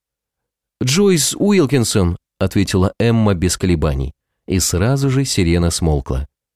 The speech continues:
«Благодарю вас, миссис Шапиро. На будущее попросите мужа, чтобы он предупреждал вас в случае, если задумает переменить код». Эмма нажала отбой и вытерла мокрый от пота лоб. Она подошла к окну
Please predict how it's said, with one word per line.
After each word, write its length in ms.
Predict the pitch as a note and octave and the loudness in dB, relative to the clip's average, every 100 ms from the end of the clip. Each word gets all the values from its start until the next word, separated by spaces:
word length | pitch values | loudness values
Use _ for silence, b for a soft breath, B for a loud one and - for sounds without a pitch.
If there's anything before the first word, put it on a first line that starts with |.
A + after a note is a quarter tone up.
| _ _ _ _ | _ _ _ _
«Благодарю 500 | D2 F2 A#2+ D#3 F3 | -4 0 2 2 4
вас, 180 | C#3 A2 | 2 2
миссис 340 | A#2 A2 G#2 - | 2 2 0 -2
Шапиро. 580 | - G2 E2+ C#2 G#1 | -2 -2 0 -2 -2
На 160 | C#2+ F#2 | 0 0
будущее 600 | C#3 F#3+ B2+ - D#2 B1 | 2 2 0 0 -4 -4
попросите 500 | - F2+ G2+ F#3 F3 | -4 -2 0 0 2
мужа, 260 | E3+ E3 A#2+ | 2 2 0
чтобы 240 | C3+ C3+ | 0 2
он 120 | C3 | 2
предупреждал 720 | D3 E3 F3+ G3 D#3 C3+ D3 D3+ | 2 2 2 2 2 4 4 2
вас 180 | A#2 | 0
в 80 | - | -2
случае, 440 | - B2+ G2 F#2 E2 | -2 0 0 0 -2
если 200 | - F#2+ | 0 0
задумает 640 | G#2 B2 G#2 E2+ D#2 - | 2 2 2 2 0 -2
переменить 480 | G#2+ G#2+ G#2 E2+ - | 0 2 2 2 0
код». 300 | - E2 - _ _ _ _ _ _ _ _ _ _ _ - | -2 -4 -6 _ _ _ _ _ _ _ _ _ _ _ 0
Эмма 340 | A#2+ A#2 A2 | 2 2 2
нажала 460 | A2 G2+ A2+ G#2 G2+ | 2 2 2 2 0
отбой 340 | A2 C#3+ C#3 | 0 0 0
и 160 | - G2 | 0 0
вытерла 480 | A2 A#2 G2+ G2+ | 0 0 0 2
мокрый 440 | G2+ A#2 A2 G#2 F#2+ | 2 0 0 0 0
от 140 | - | -2
пота 260 | - F#2 F2 | -4 -2 -2
лоб. 320 | E2+ D2 - _ _ _ _ _ _ - | 0 -2 -6 _ _ _ _ _ _ -4
Она 220 | F#2 F#2+ | 0 0
подошла 460 | F#2+ F#2 F#2 G#2+ F#2 | 0 -2 0 -2 0
к 80 | E2+ | -2
окну 360 | - G2 A2 | -2 -2 -2